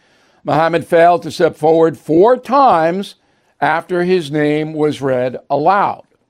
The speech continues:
Said Ali, quote, "Why should they ask me to put on a uniform and go ten thousand miles from home and drop bombs and bullets on brown people in Vietnam,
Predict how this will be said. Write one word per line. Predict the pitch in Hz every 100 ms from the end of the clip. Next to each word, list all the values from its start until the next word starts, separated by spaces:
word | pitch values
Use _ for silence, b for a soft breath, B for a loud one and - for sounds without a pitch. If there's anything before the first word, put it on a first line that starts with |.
| _ _ b b b b
Said | - 165 175
Ali, | 165 165 165
quote, | 147 196 226 247 - _ _ _ _ _ _
"Why | - 160 196
should | 208
they | 185 185
ask | 175 -
me | 180 202 214
to | 190
put | - 185
on | 180 151 147
a |
uniform | 143 202 247 - 175 170 170 185
and | 151 135 120
go | 160 180 170
ten | - 175 180
thousand | - 165 160 147 143
miles | 139 170 196 170 160 151
from | - 160 151
home | 135 139 220 214 165 180 190 b b b -
and | 147 147
drop | 160 165 156
bombs | - 170 175 165
and | 151 139
bullets | 196 220 190 185
on | 160 147 131
brown | 147 214 277 285 277
people | - 185 175 - 180 185 190
in | 180 165
Vietnam, | 165 170 175 170 180 226 170 113